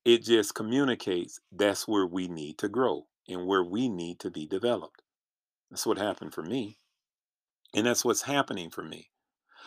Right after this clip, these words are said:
A lot of things that felt like they were closing up, being blocked, or even discarded, that I was really trusting the Holy Spirit for, I'm finding out that those things are in place.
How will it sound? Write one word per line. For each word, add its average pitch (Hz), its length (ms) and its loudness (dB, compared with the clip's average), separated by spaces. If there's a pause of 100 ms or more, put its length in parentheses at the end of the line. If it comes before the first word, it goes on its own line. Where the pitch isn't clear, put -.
(140)
A 101 80 4
lot 123 260 10
of 151 120 2
things 123 340 -2
that - 260 -4
felt 113 260 0
like 107 280 -4
they 104 140 -2
were 92 160 -4
closing 107 560 0
up, 104 260 -4 (320)
being 104 360 -2
blocked, 104 460 2 (580)
or 98 160 4
even 104 360 -2
discarded, 107 680 2 (600)
that 98 120 2
I 107 80 10
was 92 240 2
really 113 320 2
trusting 117 420 -2
the 113 60 -6
Holy 117 260 -2
Spirit 117 420 0
for, 120 340 -4 (1120)
I'm 123 260 8
finding 135 500 2
out 101 220 0
that 95 160 -4
those 107 300 0
things 90 540 -8
are 87 240 -2
in 87 140 -8
place. 85 480 -6